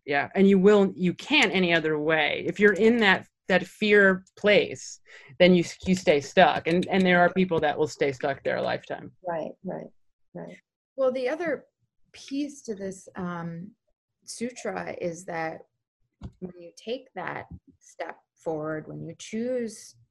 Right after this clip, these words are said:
Speaker 3: to take that step on that path, that you will feel relief, right? The pressure will be off.
Speaker 1: Mm-hmm.
Speaker 3: I will feel relief. <laughs>
Speaker 1: Mm-hmm.
Speaker 3: So,
Speaker 1: Yeah.
Speaker 3: so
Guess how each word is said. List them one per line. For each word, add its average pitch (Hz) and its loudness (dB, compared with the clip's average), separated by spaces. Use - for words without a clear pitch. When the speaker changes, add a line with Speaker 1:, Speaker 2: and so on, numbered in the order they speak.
Speaker 3:
to 180 -6
take - -6
that - -12
step 160 -6
on 156 -10
that 151 -8
path, 101 -8
that 175 -4
you 185 -4
will 170 -4
feel 175 -2
relief, 156 -10
right? 170 -2
The 190 -2
pressure 196 -4
will 175 -2
be 165 -8
off. - -10
Speaker 1:
Mm-hmm. 170 2
Speaker 3:
I 185 0
will 180 -2
feel 175 -4
relief. 160 -12
<laughs> - -20
Speaker 1:
Mm-hmm. 277 -2
Speaker 3:
So, 359 6
Speaker 1:
Yeah. 151 -6
Speaker 3:
so 254 6